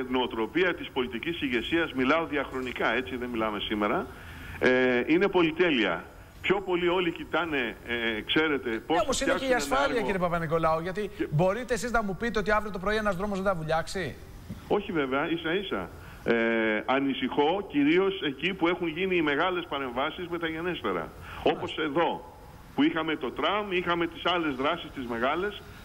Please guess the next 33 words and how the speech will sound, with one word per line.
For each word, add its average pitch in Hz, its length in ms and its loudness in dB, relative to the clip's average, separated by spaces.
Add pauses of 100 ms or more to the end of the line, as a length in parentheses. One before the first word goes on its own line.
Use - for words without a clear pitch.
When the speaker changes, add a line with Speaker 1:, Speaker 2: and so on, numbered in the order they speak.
Speaker 1:
πολύ 180 260 2
μετά 190 320 0
από 156 180 -2
τότε 160 220 -2
που 151 140 -6
καλύφθηκε, 143 640 0 (160)
όπου 226 360 0
το 208 120 0
Ηλισσός 180 580 2
και 170 100 -4
κάθε 240 300 -2
άλλο 175 180 2
ποτάμι 143 420 -2
και 139 140 -2
κάθε 220 280 2
άλλο 180 180 4
υπόγειο 151 420 2
έργο 120 340 2 (260)
ήρθε 202 280 2
μετά 190 300 0
και 185 100 0
επηρεάστηκε 170 600 0
από 151 160 -2
καινούρια 139 520 0 (160)
έργα, 110 260 0 (400)
είναι 226 180 2
σαφές 220 420 2
ότι 175 160 0
δεν 156 140 4
ξέρουμε 131 360 2
τι 131 140 2
έχει 127 140 2
συμβεί. 107 440 -2